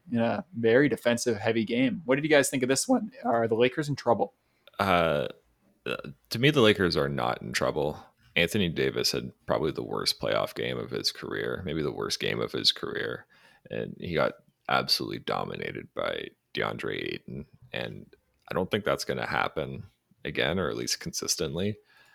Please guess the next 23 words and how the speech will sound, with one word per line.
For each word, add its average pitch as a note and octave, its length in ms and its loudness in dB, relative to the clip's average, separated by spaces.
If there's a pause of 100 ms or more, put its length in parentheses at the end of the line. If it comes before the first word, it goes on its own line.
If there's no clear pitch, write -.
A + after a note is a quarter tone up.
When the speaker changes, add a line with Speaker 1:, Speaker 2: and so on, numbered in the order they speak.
(380)
Speaker 2:
And, G#1 420 -6 (640)
uh, C2 60 -6 (220)
to G2+ 100 -2
me, G2+ 220 4
the D2+ 140 0
Phoenix, - 600 0 (260)
outside D#2 340 4
of - 80 0
Devin D#2+ 240 2
Booker, D2 360 2
they B1+ 180 0
really C#2+ 260 0
struggled C2+ 460 2
to D2 80 -4
score. A#1+ 540 0 (880)
The D#2+ 100 -2
Lakers D2+ 420 0
drew A#1+ 200 0
a A#1+ 40 2
lot G#1+ 160 2
of G#1+ 80 -2
fouls, A#1 640 2
and - 200 -8